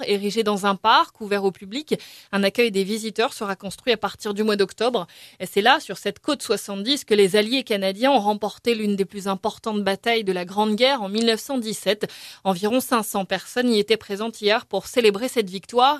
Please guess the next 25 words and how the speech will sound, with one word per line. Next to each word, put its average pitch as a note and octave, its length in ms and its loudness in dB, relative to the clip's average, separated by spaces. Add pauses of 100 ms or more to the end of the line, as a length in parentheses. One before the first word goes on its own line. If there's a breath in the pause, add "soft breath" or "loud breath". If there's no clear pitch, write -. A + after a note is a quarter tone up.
il B3 120 0
y C4+ 80 4
a C4+ 60 4
cent - 380 -4
ans. E3+ 100 -6 (800 loud breath)
Dans A#3 140 6
l'actualité C4 600 -2
également, A3 480 2
la A#3 120 -4
piste - 460 -4
criminelle G#3+ 760 2
écartée C4 640 -2
après - 260 -6
la G3 120 2
mort A3+ 200 2
d'un G3 180 -2
enfant G3+ 280 -4
de G3+ 140 4
onze G3+ 280 0
ans B3+ 260 2
à F#3 100 0
Pont-sur-Sambre, B3+ 960 -2
près - 200 -4
de G3 60 0
Maubeuge. F#3+ 460 4